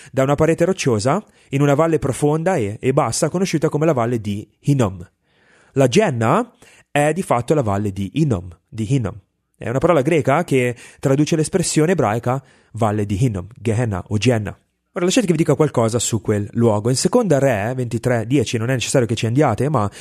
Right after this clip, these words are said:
in seconda Re ventitré dieci, il re Giosia, ricordate i-, il giovane Giosia che, che venne e portò un grande risveglio riconducendo il popolo di Israele a Dio? Una delle cose che fece fu proprio abolire l'idolatria. Una delle forme di idolatria era il sacrificio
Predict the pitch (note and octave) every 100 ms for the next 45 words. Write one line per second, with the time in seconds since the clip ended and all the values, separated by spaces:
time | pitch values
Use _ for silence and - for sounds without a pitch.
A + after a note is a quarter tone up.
0 | - - C#3+ - A3 D#3 C#3 D3 B2+ A#2+
1 | A2+ B2+ A#2+ A#2+ F#2+ G#2 C3+ E3+ _ -
2 | _ D3+ E3 G3 F3+ D3 D3+ B2 G#3 -
3 | - - - A#2+ D#3 E3+ C#3+ B2+ B2+ B2+
4 | C#3+ D#3 B2 A#2+ C#3 G3+ G#3+ C3+ A#2 -
5 | - - A#2+ D#3+ F3+ E3 C3 C#3+ B2+ D#3
6 | D#3+ B2 G#2 C#3+ F3+ F3+ E3+ C3+ B2+ B2+
7 | D3 B2+ C3+ C3 A#2+ A2+ A2 B2+ B2+ A#2+
8 | - G#2+ C#3+ G3+ _ - - - - -
9 | - A3+ E3 E3+ C#3 C3 F3+ A2+ D3+ D#3
10 | C3+ D#3 D3+ D3+ D#3+ C#3+ D3 E3 C3+ A#2+
11 | A#2+ A2+ A2+ G#2+ D3+ F#3 G2 - _ _
12 | _ _ _ _ G#3 F3 D#3 G3 F3 C#3+
13 | D#3 E3 C4+ A3+ C#3 G#3+ - F3 F#3 -
14 | G3 G3+ C3+ A2 A#2+ A#2